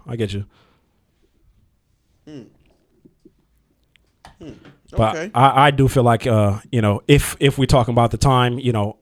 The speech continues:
Speaker 1: I do feel like it was selfish for him to get the, you know, the surgery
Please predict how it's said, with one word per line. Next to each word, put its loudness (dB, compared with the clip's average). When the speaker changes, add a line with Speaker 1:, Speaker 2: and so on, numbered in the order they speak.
Speaker 1:
I 0
do 0
feel 0
like 0
it 2
was 2
selfish 2
for 2
him 2
to -2
get -2
the, -2
you 2
know, -4
the 0
surgery 4